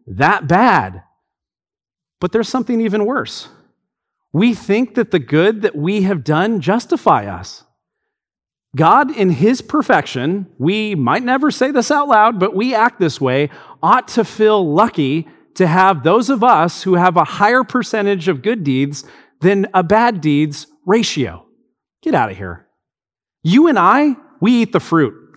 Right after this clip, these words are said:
every time. You and I miss the point every time.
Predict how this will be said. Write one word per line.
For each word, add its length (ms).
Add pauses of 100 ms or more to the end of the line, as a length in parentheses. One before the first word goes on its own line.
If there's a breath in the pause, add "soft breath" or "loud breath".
every 260
time. 360 (320 loud breath)
You 240
and 100
I 300 (120)
miss 300
the 120
point 500 (360)
every 300
time. 360